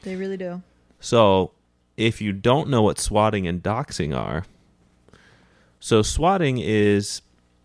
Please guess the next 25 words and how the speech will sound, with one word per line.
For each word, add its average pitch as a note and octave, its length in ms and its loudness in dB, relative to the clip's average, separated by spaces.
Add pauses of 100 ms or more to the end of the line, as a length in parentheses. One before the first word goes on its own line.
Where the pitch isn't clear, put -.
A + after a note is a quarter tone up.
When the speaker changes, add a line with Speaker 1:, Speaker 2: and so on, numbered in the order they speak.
(140)
Speaker 2:
essentially G2 640 4
calling F#2+ 400 4
in, F#2+ 420 2
like, E2 320 -2
a D2+ 380 -4
fake - 720 -2
nine F#2+ 280 0
one A2 140 -2
one F2 160 -2
call F#2+ 340 -2 (460)
that E2+ 160 -2
there's E2+ 180 0
some F2+ 220 -2
sort F2+ 260 0
of F2+ 140 -2
emergency, F2+ 800 2
whether E2 320 -2
someone's - 300 -12
being - 180 -12
held - 220 -12
hostage A2 800 -2
or - 360 -6 (1000)
just D#3 160 -2
something E3 260 0
chaotic. F2+ 480 -6